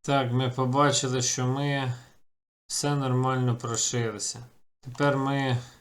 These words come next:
оце закриваємо і можемо побачити, чи не побачити. Беремо, нажимаємо візит, воно потрібно, щоб оновилось. І все, і ми попали в веб-морду Ж К Б М С.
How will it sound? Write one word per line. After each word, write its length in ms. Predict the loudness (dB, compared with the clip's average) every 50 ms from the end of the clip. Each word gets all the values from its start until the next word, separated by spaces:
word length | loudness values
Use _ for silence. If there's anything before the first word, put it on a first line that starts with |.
| _ -20 -20 _ _ _ _ _ _ _ _ _ -10 -8
оце 320 | -6 -4 -2 0 0 0
закриваємо 1000 | 0 0 -2 -2 -2 0 0 0 2 2 2 2 2 2 0 -2 -2 -4 -4 -6 -6 -10 -16 -20 -20 -20 _ _ _ _ _ _ _ _ _ _ _ _ _ _ _ _ _ -6
і 260 | -4 -2 0 0 2
можемо 840 | 2 2 0 0 0 0 0 0 0 0 0 0 0 0 0 0 0 -2 -4
побачити, 840 | -4 -4 -2 0 2 2 2 2 2 -2 -4 -4 -6 -6 -4 -4 -4 -4 -6 -8 -20 -20 -20 -20 _ _ _ _ _ -20 -20 _ _ _ -20 _ _ _ _ _ _ _ _
чи 160 | -12 -6 -4
не 160 | -2 0 0 0
побачити. 680 | -2 -2 -2 -2 0 2 2 2 2 0 -2 -2 -2 -4
Беремо, 320 | -2 0 0 0 0 0
нажимаємо 600 | 0 2 2 2 2 0 0 0 0 0 0 0
візит, 480 | 0 0 0 0 0 -2 -2 -2 -2 -2
воно 280 | -2 -2 -2 -2 -2
потрібно, 420 | -4 -4 -4 -2 -2 -2 -2 -2 -2
щоб 280 | -2 -2 -4 -6 -4
оновилось. 640 | -2 -2 0 0 0 0 -2 -2 -4 -4 -6 -6 -6
І 40 | -4
все, 400 | -4 -2 -2 -2 0 0 0 0
і 60 | -2
ми 160 | -2 -4 -4
попали 680 | -4 -4 -4 -6 -4 -2 0 2 2 4 4 2 0 -2
в 500 | -4 -6 -6 -2 -2 0 0 0 -2 -6 -10 -16 -20 -20 -20 -20 -18 -10
веб-морду 920 | -6 -2 0 0 0 0 0 0 -2 0 0 0 0 0 0 0 0 0
Ж 260 | 0 0 0 0 0
К 140 | 0 -2 -4
Б 120 | -2 0 0
М 300 | 2 2 2 2 2 0
С. 380 | 0 -2 -6 -10 -12 -16 -20